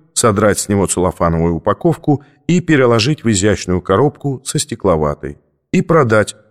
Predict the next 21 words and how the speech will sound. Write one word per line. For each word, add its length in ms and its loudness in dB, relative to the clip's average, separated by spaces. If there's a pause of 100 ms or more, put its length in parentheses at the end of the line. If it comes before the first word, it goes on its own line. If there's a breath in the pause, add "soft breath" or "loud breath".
(160)
только 320 -2
по 120 -12
знакомству 680 -4
и 60 -12
только 360 -2
вам 380 0 (240)
за 180 0
пятьдесят 600 -2
марок». 320 -2 (580)
Правда, 400 2
имел 200 0
место 320 -4
еще 300 -2
изобретатель. 800 -2 (400)
И 100 -2
даже 280 0
не 100 2
один, 380 0 (180)
наверняка 580 -2
не 100 0
один. 420 -6